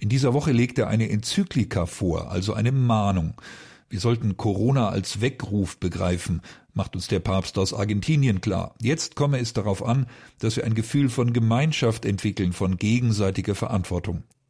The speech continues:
Wir sind Geschwister und wir sollten uns auch so verhalten. Franziskus erinnert uns an das Gleichnis vom barmherzigen Samariter und fragt dann sehr direkt: „Bücken wir uns, um die Wunden der anderen zu berühren und sie zu heilen?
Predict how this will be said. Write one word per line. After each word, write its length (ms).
Wir 120
sind 180
Geschwister 640
und 160
wir 100
sollten 380
uns 180
auch 160
so 240
verhalten. 560
Franziskus 680
erinnert 400
uns 300
an 100
das 200
Gleichnis 440
vom 200
barmherzigen 640
Samariter 580
und 140
fragt 380
dann 260
sehr 240
direkt: 420
„Bücken 360
wir 140
uns, 360
um 180
die 200
Wunden 500
der 160
anderen 380
zu 240
berühren 800
und 140
sie 220
zu 280
heilen? 480